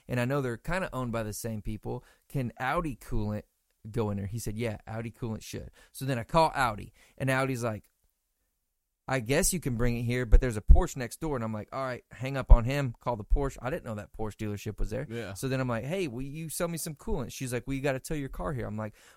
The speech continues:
Speaker 1: "Why?" And she's, I'm like, "I don't think you understand what I'm saying, lady." So then,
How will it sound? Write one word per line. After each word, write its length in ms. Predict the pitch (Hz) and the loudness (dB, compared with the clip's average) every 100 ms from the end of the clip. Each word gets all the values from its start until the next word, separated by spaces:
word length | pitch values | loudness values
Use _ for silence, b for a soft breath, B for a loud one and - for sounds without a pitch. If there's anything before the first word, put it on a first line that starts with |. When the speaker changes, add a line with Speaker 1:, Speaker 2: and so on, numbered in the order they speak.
| B | B
Speaker 1:
"Why?" 560 | 127 139 165 135 - _ _ _ b b b - | 0 2 2 -2 -8 _ _ _ b b b -10
And 320 | 143 127 117 _ _ _ _ _ _ _ _ _ - | -4 -2 -2 _ _ _ _ _ _ _ _ _ -6
she's, 440 | - - 208 214 - - | -4 -2 0 0 -2 -2
I'm 140 | 175 | 0
like, 140 | 185 175 | 0 2
"I 40 | |
don't 160 | 202 226 | 2 4
think 160 | 185 175 | 4 6
you 80 | |
understand 420 | 190 165 - 190 165 | 6 4 4 4 6
what 100 | 143 | 4
I'm 80 | 117 | 2
saying, 380 | - 196 156 | 2 2 2
lady." 300 | 107 104 110 113 B | 0 -2 -4 -8 B
So 160 | B 160 | B 0
then, 280 | 165 196 190 | 0 0 -4